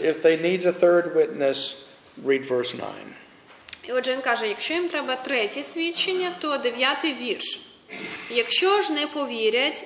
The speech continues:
Speaker 2: і двом цим знаменням, і не послухають голосу твого, то візьми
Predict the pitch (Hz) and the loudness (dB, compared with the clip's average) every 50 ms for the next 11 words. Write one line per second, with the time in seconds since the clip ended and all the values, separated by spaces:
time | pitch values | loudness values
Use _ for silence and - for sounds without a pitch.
0 | - - 269 269 294 320 320 240 247 285 330 359 349 349 - - 254 247 247 277 | -10 -6 -2 -2 0 0 -2 -2 -4 -2 -2 -2 -2 -2 -4 -4 -4 -4 -4 -6
1 | 262 247 254 247 233 220 208 196 190 190 202 220 262 294 320 - - - - - | -8 -6 -4 -4 -4 -2 -4 -4 -4 -4 -4 -6 -6 -6 -8 -10 -14 -16 -4 0
2 | 381 392 403 381 - - - - - 349 - - 269 - 233 - 214 214 202 202 | 2 4 4 2 2 -2 -4 -2 -2 -2 -2 -2 -2 -4 -4 -4 -2 -2 -2 -2
3 | 208 - - - - - 247 247 247 - - - - - 247 254 285 277 302 349 | -4 -6 -8 -8 -8 -6 -6 -6 -6 -8 -10 -8 -6 -4 -4 -4 -4 -2 0 0
4 | 392 427 | 0 0